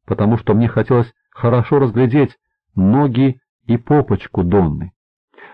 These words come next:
Я знаю, что я поросёнок, мне легко подцепить свиную лихорадку. А мы приступили к осмотру двух крыльев,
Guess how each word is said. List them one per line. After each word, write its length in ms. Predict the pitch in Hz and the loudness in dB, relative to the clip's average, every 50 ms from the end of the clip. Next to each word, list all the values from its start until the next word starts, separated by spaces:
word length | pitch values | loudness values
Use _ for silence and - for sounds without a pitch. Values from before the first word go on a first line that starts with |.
| - _ | -10 _
Я 200 | - 180 196 190 | 0 0 2 2
знаю, 560 | 160 160 180 185 180 170 135 110 95 87 - _ _ _ | 2 2 2 2 2 2 2 2 2 0 -4 _ _ _
что 220 | - - - 107 | -12 -4 -2 0
я 120 | 110 110 | 0 0
поросёнок, 760 | 98 - 117 110 117 113 - - 190 180 156 120 95 92 - | 0 0 0 0 0 -2 -2 0 0 2 2 2 0 -2 -2
мне 140 | 113 110 110 | 0 0 2
легко 500 | 104 107 98 - - 135 131 120 113 - _ _ - | 2 0 0 0 0 2 2 2 0 -2 _ _ -4
подцепить 560 | 117 110 - - 123 - - 147 139 131 - _ _ _ _ _ | -4 -4 -2 -4 -4 -2 0 -2 -2 -2 -6 _ _ _ _ _
свиную 440 | - - 117 113 113 120 120 113 107 | -8 -2 0 0 2 2 2 2 2
лихорадку. 600 | 104 101 - 107 87 80 73 - - - - - _ _ _ _ _ _ _ _ _ _ _ _ _ _ _ _ _ _ _ _ _ _ _ _ _ _ - - _ _ _ _ _ _ _ _ _ _ _ | 0 0 -2 -2 -2 -2 -4 -8 -12 -16 -18 -18 _ _ _ _ _ _ _ _ _ _ _ _ _ _ _ _ _ _ _ _ _ _ _ _ _ _ -20 -20 _ _ _ _ _ _ _ _ _ _ _
А 80 | 101 | -2
мы 120 | 98 143 185 | 0 0 0
приступили 540 | 190 214 185 - - 165 - - 185 170 170 | 0 0 -2 -2 -4 -4 -2 0 0 0 0
к 100 | - - | 0 -2
осмотру 640 | 135 123 - - 147 160 170 - 143 151 143 131 - _ _ _ _ _ - | -4 -4 -4 -2 -2 -2 0 0 2 0 0 0 -4 _ _ _ _ _ -8
двух 360 | 90 87 95 120 156 147 - | -6 -2 2 2 2 2 0
крыльев, 480 | - - 120 135 131 120 127 131 120 | -2 0 0 2 2 2 2 0 0